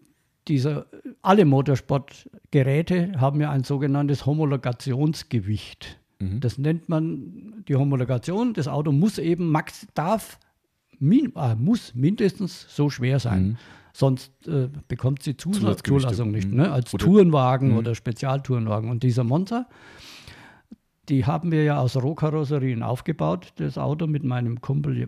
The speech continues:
Speaker 1: Wastel Weisheidinger zusammen. Vielleicht machen wir ja mit dem auch noch mal
Speaker 2: Das,
Speaker 1: was.
Speaker 2: äh, war auch mal der Plan, ja. Mhm.
Speaker 1: <clears throat> Äh, aus Rohkarosserie aufgebaut und da lässt man natürlich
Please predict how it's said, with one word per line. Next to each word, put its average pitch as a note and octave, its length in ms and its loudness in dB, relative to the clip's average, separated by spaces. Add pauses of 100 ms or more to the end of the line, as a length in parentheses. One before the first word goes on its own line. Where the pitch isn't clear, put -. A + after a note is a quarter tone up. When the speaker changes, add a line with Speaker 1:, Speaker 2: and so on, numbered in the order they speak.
Speaker 1:
Wastel B2 420 -4
Weisheidinger D#3+ 680 -2
zusammen. E3+ 440 -4
Vielleicht A#2+ 360 -4
machen B2+ 220 -2
wir C3 60 -2
ja B2+ 100 -2
mit A#2 180 -4
dem A#2+ 140 0
auch C3 180 -2
noch E3+ 140 0
mal F3+ 120 -2
Speaker 2:
Das, F3+ 80 2
Speaker 1:
was. G3 160 0
Speaker 2:
äh, A#2 200 -4
war A#2 180 0
auch G#2+ 120 -4
mal B2+ 80 2
der A#2+ 80 0
Plan, G2 320 -8
ja. E3 80 6
Mhm. E3+ 320 4
Speaker 1:
<clears throat> D3 400 4
Äh, - 0 - (1160)
aus D3 160 2
Rohkarosserie D#3+ 800 2
aufgebaut E3 600 -2
und D3 160 -2
da - 20 0
lässt C3+ 260 0
man D#3+ 120 -2
natürlich C#3+ 400 -4